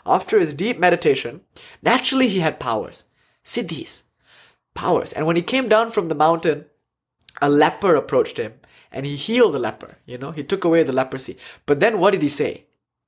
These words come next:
He said to the leper, you'll see in Matthew, he said, "Don't tell anybody. Keep it to yourself." Can you imagine that? No egotism at all.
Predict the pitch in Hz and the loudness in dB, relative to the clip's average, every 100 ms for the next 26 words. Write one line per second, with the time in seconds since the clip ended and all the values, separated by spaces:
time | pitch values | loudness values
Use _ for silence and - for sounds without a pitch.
0 | _ _ - 127 - 196 175 135 127 - | _ _ -6 -2 2 2 2 0 0 -2
1 | 101 110 165 _ _ 127 127 - 143 120 | -4 -12 -16 _ _ -10 -4 -2 -2 -2
2 | 120 127 110 120 _ _ - 127 135 120 | -4 -4 -6 -10 _ _ -6 -2 -2 -2
3 | - - - _ _ - 143 - 131 117 | -8 -20 -20 _ _ -4 -4 -2 -6 -6
4 | 110 - - _ _ _ _ _ _ _ | -12 -18 -20 _ _ _ _ _ _ _
5 | _ _ - - _ _ _ _ _ _ | _ _ -20 -20 _ _ _ _ _ _
6 | _ _ _ _ - 160 151 135 120 - | _ _ _ _ -4 -4 -2 -6 -6 -8
7 | - - _ _ _ _ _ _ _ _ | -12 -16 _ _ _ _ _ _ _ _
8 | _ _ - 139 214 170 123 127 151 165 | _ _ -16 -12 -8 -2 -2 -2 0 0
9 | 196 - 131 170 202 175 170 160 156 135 | 0 -4 2 4 4 0 2 2 2 -4
10 | 127 113 117 104 | -6 -4 -4 -6